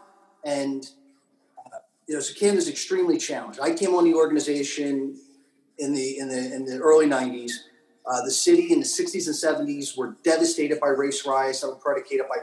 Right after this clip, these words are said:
police violence. So extremely high levels of mistrust between the police and the community. Police looked, viewed themselves as warriors. Police looked at themselves as, as hammers, and everything was a nail around them. And that was the approach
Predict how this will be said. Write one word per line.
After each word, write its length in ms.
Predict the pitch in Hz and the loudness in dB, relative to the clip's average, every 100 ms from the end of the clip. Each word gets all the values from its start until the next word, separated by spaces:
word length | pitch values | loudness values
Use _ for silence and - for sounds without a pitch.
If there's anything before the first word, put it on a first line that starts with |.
| - | -6
police 240 | 139 131 | -8 -8
violence. 460 | - 113 107 - - | -6 -6 -8 -14 -12
So 160 | 127 | -10
extremely 560 | 113 - - 185 208 190 | -8 -8 -2 2 4 4
high 240 | 160 160 | 4 2
levels 360 | 156 151 147 131 | 2 2 0 -2
of 100 | 127 | -4
mistrust 560 | 135 - - 139 135 123 | -4 -6 -4 -4 -4 -10
between 280 | 123 131 | -12 -10
the 60 | 123 | -10
police 340 | 117 143 127 131 | -8 -8 -6 -8
and 120 | 127 | -12
the 100 | - | -12
community. 480 | 127 123 120 117 - _ _ _ _ _ _ - | -14 -12 -14 -16 -16 _ _ _ _ _ _ 2
Police 340 | 170 190 - | 6 6 4
looked, 220 | 165 165 | 0 2
viewed 180 | 156 165 | 2 2
themselves 360 | 151 156 147 135 | 2 -2 -4 -4
as 160 | 131 | -4
warriors. 560 | 135 147 143 147 143 - - _ _ | 2 2 4 2 -2 -6 -18 _ _
Police 360 | - 160 165 - | 0 4 4 4
looked 240 | 165 165 | 2 2
at 220 | 160 143 - - - _ _ _ - 151 | 2 0 -4 -20 -20 _ _ _ -12 -6
themselves 520 | 147 - 151 156 147 | -4 0 0 2 2
as, 220 | 139 - | 0 -2
as 140 | 143 - | -6 -6
hammers, 520 | - 160 160 160 143 | -2 0 0 0 -2
and 80 | 135 | -2
everything 340 | 160 165 160 | 0 2 0
was 140 | 147 | 0
a 80 | 143 | -2
nail 360 | 131 131 131 117 | -4 -4 -4 -6
around 260 | 113 104 | -8 -10
them. 80 | 107 - _ | -14 -20 _
And 80 | 131 | -6
that 160 | 143 147 | -4 -4
was 160 | 139 | -6
the 140 | 143 135 | -4 -4
approach 420 | - 147 117 | 0 0 0